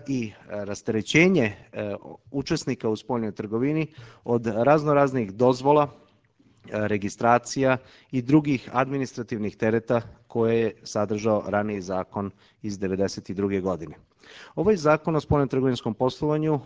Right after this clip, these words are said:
je u potpunosti usklađen sa principima Svetske trgovinske organizacije koji detaljno uređuju režim spoljne trgovine,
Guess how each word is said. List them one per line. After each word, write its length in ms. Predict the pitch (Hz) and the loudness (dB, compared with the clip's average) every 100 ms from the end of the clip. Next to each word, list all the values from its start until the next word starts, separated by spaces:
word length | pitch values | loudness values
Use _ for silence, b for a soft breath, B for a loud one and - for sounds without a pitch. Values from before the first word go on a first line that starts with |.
| B | B
je 280 | 113 113 110 | -6 -2 -2
u 100 | 117 | -2
potpunosti 680 | 107 151 156 - 143 123 139 | 2 2 2 -2 -2 -2 -2
usklađen 480 | 123 - 139 117 113 | -2 -2 -2 -2 -2
sa 140 | - | -4
principima 540 | 101 107 113 117 123 107 | -6 -6 -4 -2 -2 -2
Svetske 360 | - 110 - | -2 -4 -6
trgovinske 500 | 101 107 107 98 - | -10 -6 -6 -6 -6
organizacije 720 | 92 92 92 87 101 107 - 120 | -8 -6 -8 -4 -4 -4 -6 -4
koji 180 | 120 | -2
detaljno 500 | 107 151 - 113 104 | 4 4 4 -2 -2
uređuju 500 | 95 107 104 101 110 | -2 0 0 0 0
režim 320 | 104 107 101 98 | 2 2 2 -4
spoljne 380 | - 107 95 | -8 -10 -10
trgovine, 480 | 85 92 98 120 165 | -12 -12 -8 -6 -8